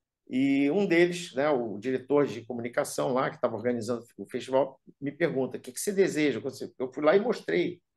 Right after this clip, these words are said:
Algumas páginas já estavam prontas, né?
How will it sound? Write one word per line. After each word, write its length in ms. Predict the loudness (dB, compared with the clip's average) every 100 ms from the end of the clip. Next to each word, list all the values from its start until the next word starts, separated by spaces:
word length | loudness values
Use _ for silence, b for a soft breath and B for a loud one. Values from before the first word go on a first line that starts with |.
| _ _ _ -2
Algumas 320 | 0 0 -2
páginas 360 | 4 4 4 -2
já 80 |
estavam 280 | -2 -2 -2
prontas, 480 | -4 -2 -2 -4 -8
né? 200 | -6 -8